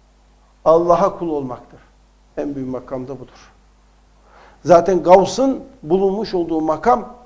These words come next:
Abdullah makamıdır. Kulluk makamıdır. Edep makamıdır. Evet. Bu husus yeter herhalde, ha?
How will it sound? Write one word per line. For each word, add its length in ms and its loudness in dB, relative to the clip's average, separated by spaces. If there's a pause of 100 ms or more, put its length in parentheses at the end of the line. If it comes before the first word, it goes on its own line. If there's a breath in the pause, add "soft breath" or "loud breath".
(120)
Abdullah 440 -8
makamıdır. 600 -18 (1700)
Kulluk 340 -10
makamıdır. 560 -20 (2500 loud breath)
Edep 320 4
makamıdır. 500 -4 (1400 loud breath)
Evet. 340 6 (1080 soft breath)
Bu 360 -4
husus 320 -8
yeter 240 2
herhalde, 340 0
ha? 200 -2